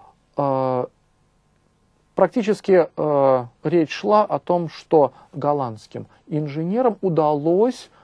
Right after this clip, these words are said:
на двадцать-тридцать процентов, э, сократить, э, количество людей, которые обслуживают судно, вот по,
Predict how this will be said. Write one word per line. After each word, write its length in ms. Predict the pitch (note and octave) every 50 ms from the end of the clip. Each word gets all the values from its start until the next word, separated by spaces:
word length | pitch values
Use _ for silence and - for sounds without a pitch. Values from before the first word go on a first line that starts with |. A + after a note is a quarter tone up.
| _ _ _ _ _ -
на 260 | D3+ C#3 D3 D3+ D3
двадцать-тридцать 1000 | B2+ C3 D3 E3+ F#3+ G3 F#3+ - - C#3 - - D#3+ F3 F3 E3 - - B2+ -
процентов, 800 | _ - C3 C3 B2+ - - - F#3+ A3 B3 B3 B3 A#3+ A#3 - _ _ - - _ _ _
э, 280 | - C#3+ C3+ C3 B2+ B2
сократить, 1000 | A#2+ - - F3 - - E3+ F3+ F#3+ G3+ F#3+ - - A3 G3+ D3+ A#2 - - - _ _ _ _ _ _ _
э, 200 | - B2 A#2 A#2 -
количество 1000 | - C#3+ C#3+ D3+ D#3+ F3 F3 D#3+ C3 - - A#2+ G#2+ - - - A2 G#2 G#2+ - _ _ _ _
людей, 500 | - A#2+ A#2 C3+ D3 C#3 C3 E3 G#3+ B3
которые 360 | A#3+ - C3+ - C#3+ B2+ B2 A#2+
обслуживают 720 | A#2+ - - - F3 D#3 C3 A2 A#2 A2 G#2+ A2+ - -
судно, 360 | - - A#3+ D4+ D4 B3 D#3+
вот 220 | B2 E3+ B3 - _
по, 300 | - D3 D3 C#3+ B2